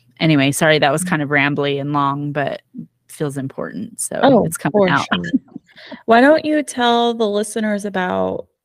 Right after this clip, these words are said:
Speaker 2: your newest, I'll say, challenge on Instagram, what you've been doing almost every day or
Speaker 1: Oh.
Speaker 2: every other day?
Speaker 1: Yes. So I have a hard time knowing exactly what to talk about.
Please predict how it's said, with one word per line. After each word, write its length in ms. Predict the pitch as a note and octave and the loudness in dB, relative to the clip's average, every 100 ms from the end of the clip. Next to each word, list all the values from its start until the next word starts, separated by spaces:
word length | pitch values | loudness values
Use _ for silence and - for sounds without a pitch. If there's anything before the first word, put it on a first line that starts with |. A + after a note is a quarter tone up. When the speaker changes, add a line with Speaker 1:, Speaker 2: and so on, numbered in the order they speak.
| _ _ - | _ _ -8
Speaker 2:
your 880 | F#3 F#3 F3+ F3 F3 E3+ E3+ E3 - - - | 0 2 2 0 -2 -4 -6 -8 -12 -20 -14
newest, 1120 | F3+ F#3 F#3 F#3 F3 - - - - - - _ _ - | -8 -4 -4 -4 -4 -8 -14 -16 -16 -18 -18 _ _ -12
I'll 100 | E3+ | -10
say, 260 | D#3+ E3+ E3 | -6 -6 -6
challenge 800 | - F#3+ F3 F3+ D#3+ D#3 D#3+ - - | -8 -4 -4 -4 -6 -6 -8 -10 -8
on 420 | E3 E3 D#3+ D#3+ | -6 -4 -6 -4
Instagram, 720 | A3 D4 - - - F#3+ G3 _ _ _ - | -4 -4 -4 -4 -4 -4 -10 _ _ _ -2
what 160 | F#3+ | 0
you've 180 | F#3 F#3 | 0 -2
been 120 | F3+ F3 | -2 -2
doing 280 | F3+ F3+ E3 | -2 -2 -4
almost 400 | D#3+ E3 - - - - _ - | -4 -6 -8 -16 -18 -18 _ 0
every 200 | - A3+ | 4 6
day 280 | A#3+ - - | 6 6 6
or 180 | E3 D#3+ C#3+ | 4 2 0
Speaker 1:
Oh. 80 | C3+ | -2
Speaker 2:
every 180 | F3 E3 | 0 0
other 140 | E3+ | -2
day? 240 | E3+ E3 - _ _ _ _ - | -2 -6 -10 _ _ _ _ -8
Speaker 1:
Yes. 600 | F3 F#3 D3+ - - - _ - | 0 2 2 0 -6 -6 _ -10
So 440 | - A#3+ A3+ A3 | -2 0 2 0
I 140 | G3 G#3+ | 0 -2
have 260 | G3+ B3 | -2 -4
a 60 | C4 | -2
hard 280 | A3+ G3 F#3+ | -4 -6 -6
time 460 | G#3 D#3+ D#3 D#3+ - _ _ _ _ _ _ _ - | -6 -6 -4 -6 -10 _ _ _ _ _ _ _ -6
knowing 640 | E3+ E3 E3 D#3 D3+ D3 _ _ _ _ _ _ - | -2 0 0 -4 -6 -10 _ _ _ _ _ _ -10
exactly 720 | D#3 D#3+ D3+ D3 E3 D#3 D3+ | -4 -2 -2 -2 -6 -4 -6
what 360 | C#3+ C#3+ - - | -4 -4 -4 -12
to 120 | C#3+ | -14
talk 300 | - C3+ C#3 | -8 -8 -8
about. 400 | D#3+ F3 F#3+ | -8 -6 -6